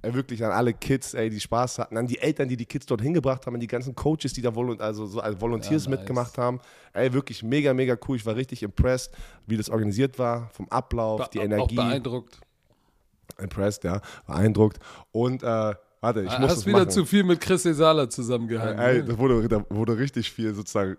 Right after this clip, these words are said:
Speaker 1: Jakob Johnson, die haben eigentlich nur auf
Speaker 2: Gedengelt.
Speaker 1: Englisch gecoacht. Die wollten das immer so, so jetzt komm jetzt, now finish strong. Weißt du, die wollten anfangen in Deutsch sozusagen zu coachen und haben sie halt immer in Englisch geendet. <laughs> Aber Shoutout,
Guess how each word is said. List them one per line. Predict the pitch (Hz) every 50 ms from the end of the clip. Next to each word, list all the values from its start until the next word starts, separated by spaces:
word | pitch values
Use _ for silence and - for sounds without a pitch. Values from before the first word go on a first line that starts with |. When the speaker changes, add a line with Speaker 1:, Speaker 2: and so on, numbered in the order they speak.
| _ _
Speaker 1:
Jakob | - 107 117 - - 123 98
Johnson, | - 127 135 139 - -
die | 110 110
haben | 113 110
eigentlich | 110 120 113 - 139
nur | 135 147
auf | 165
Speaker 2:
Gedengelt. | 170 160 151 120
Speaker 1:
Englisch | 135 139 131 -
gecoacht. | 117 - - 123 123 127 123 -
Die | - 117
wollten | 107 120 123 117 120
das | 120 107 104
immer | 117 127 131 127
so, | 110 123 123 113 - - - - -
so | - 156 151
jetzt | 160 160 - - -
komm | - 180 165
jetzt, | 156 165 - - - -
now | - - - 160
finish | 165 175 262 269 254 208
strong. | - - - 233 247 240 196 147
Weißt | 165 175 202
du, | 180
die | 160 156
wollten | 175 185 180 131
anfangen | 135 175 208 - - 170 165 160
in | 160 151 131
Deutsch | 165 180 202 269 302 -
sozusagen | - - 185 180 - - 185 175 170
zu | - 160
coachen | - - 185 214 - - - 190
und | 147
haben | 151 165 160
sie | 156 139 127
halt | 147 143 147
immer | 160 160 160 156
in | 139
Englisch | - 143 151 160 156 165
geendet. | 139 123 123 143 151 123 117 - - - - - - - - - - -
<laughs> | - - - - - - - - - -
Aber | - 131 143 151 160 185 - - - - - _ _ _ _ _ _ _ _ _ _ _ _
Shoutout, | - - - - 139 151 180 185 202 208 240 - -